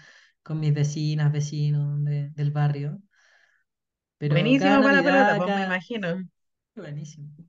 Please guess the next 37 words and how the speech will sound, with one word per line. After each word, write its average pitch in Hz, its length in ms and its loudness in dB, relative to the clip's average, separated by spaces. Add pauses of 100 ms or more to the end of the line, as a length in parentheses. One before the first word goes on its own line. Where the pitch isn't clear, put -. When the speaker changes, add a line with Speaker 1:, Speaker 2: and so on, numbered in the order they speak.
(340)
Speaker 1:
Y 151 120 -8
cada 170 220 -4
Navidad, 202 720 -2
cada 196 640 -6
cumpleaños 185 520 -2
recibía 165 640 -6
Barbies. 131 720 -10
Mira, 160 220 0
no 202 80 0
me 254 120 0
quejo 151 320 -6
porque 151 220 -8
me 165 80 -8
gustaban 165 380 -6
mucho 220 220 -4
las 185 140 -2
Barbies, 156 260 -2
que 160 100 -4
también 147 280 -4
ha, 180 240 -6
ha 165 80 -8
hecho 180 220 -8
que 175 100 -10
me 160 120 -8
pueda 165 300 -6
conectar 160 460 -8
con, 175 720 -10 (1600)
con 185 400 -2
todo 185 360 -2
y 254 120 -2
no 196 180 -2
quiera 208 360 -4
vivir 185 280 -4
una 202 160 2
masculinidad 165 1000 -4
impuesta 156 600 -2
también, 143 540 -8